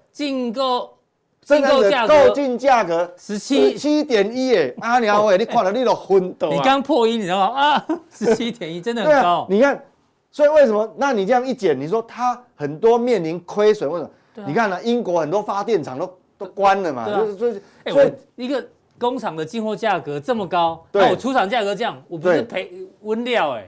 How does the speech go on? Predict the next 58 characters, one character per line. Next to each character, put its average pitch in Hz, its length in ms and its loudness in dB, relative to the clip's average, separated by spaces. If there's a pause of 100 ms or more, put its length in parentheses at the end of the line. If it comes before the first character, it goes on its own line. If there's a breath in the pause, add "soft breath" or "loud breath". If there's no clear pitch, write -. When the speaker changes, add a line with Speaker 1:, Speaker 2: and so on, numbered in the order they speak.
(120)
Speaker 2:
对， 202 180 4
会 220 160 2
赔 147 160 -2
嘛， 127 120 -6
所 220 160 0
以 202 40 2
这 247 140 -2
个 220 100 -2
就 202 140 0
是 196 80 -4
压 175 220 -2
力。 156 200 -6
Speaker 1:
这， 220 120 -12
这 - 60 -16
超 220 140 -4
大 214 140 -2
利 190 160 -8
空 165 140 -14
啊。 - 20 -2
Speaker 2:
对， 208 80 4
我 156 260 -2 (140)
加 233 220 4
了 233 100 4
一 233 60 -2
条 170 200 4
线， 175 320 -2
你 135 160 -8
大 208 120 4
概 196 80 4
就 185 120 2
看 190 220 -6
得 113 80 -8
明 107 180 -12
白。 98 220 -12
所 220 140 -2
以 214 40 2
说 240 120 -2
这 240 160 -6
个 226 180 -2 (460 soft breath)
黄 208 240 0
色 277 140 0
的 240 60 4
柱 262 160 -2
状 247 220 2
体 156 160 -2
哦， 160 100 -2
这 240 80 -4
个 240 160 -4 (280)
现 269 120 -8
在 240 160 -8 (140)
面 247 260 0
临 190 160 -2
中 240 220 -2
下 226 160 0
游 156 160 -4
很 135 180 -10
大 202 200 -2
的 170 260 0